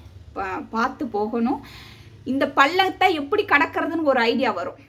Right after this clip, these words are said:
நம்மளே விழுந்து எழுந்தாதான், சுயமா எழுந்தாதான், "இனிமே விழாம இருக்கணும்" அப்படின்னு நம்ம நினைப்போம்.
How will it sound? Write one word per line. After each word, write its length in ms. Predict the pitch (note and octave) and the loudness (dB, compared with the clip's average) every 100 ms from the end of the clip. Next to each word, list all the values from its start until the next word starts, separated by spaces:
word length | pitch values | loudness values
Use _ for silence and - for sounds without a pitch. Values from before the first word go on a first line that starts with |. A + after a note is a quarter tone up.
| _ _ _ _ _ | _ _ _ _ _
நம்மளே 520 | G#3+ G#3+ B3 D4+ F#4+ | -6 0 4 8 8
விழுந்து 480 | E4+ D#4 E4 E4+ F#4 | 6 0 -6 -4 -4
எழுந்தாதான், 960 | B3+ A#3 A#3+ C#4+ E4 D#4+ D4 C4+ C4+ - - | 0 0 2 0 0 -2 0 0 -2 -6 -10
சுயமா 640 | A3+ A#3+ B3 B3+ C4+ D#4 | -6 -4 -4 -4 -2 0
எழுந்தாதான், 1080 | D4+ G#3+ G#3+ B3 C4 B3+ B3 A#3 A3 F#3+ A3+ A#4 B4+ - - - _ _ _ _ _ _ | 0 0 0 -2 0 2 2 0 -2 -2 -2 -2 -6 -18 -20 -20 _ _ _ _ _ _
"இனிமே 480 | B3+ D#4+ G4+ A#4 | 2 2 2 2
விழாம 480 | F#4 E4 F#4 G4 G4+ G#4 | 0 2 6 6 6 4
இருக்கணும்" 640 | D4 G#4+ G#4 D#4+ D#4 D4+ | 2 2 -2 -2 -2 -2
அப்படின்னு 640 | A3 A3+ A#3 C4+ D#4 G#4+ | -2 -4 -4 0 0 -2
நம்ம 260 | G4 C#4 A3+ | -2 0 -2
நினைப்போம். 460 | G#3+ G#3+ A3+ - | -2 -4 -6 -8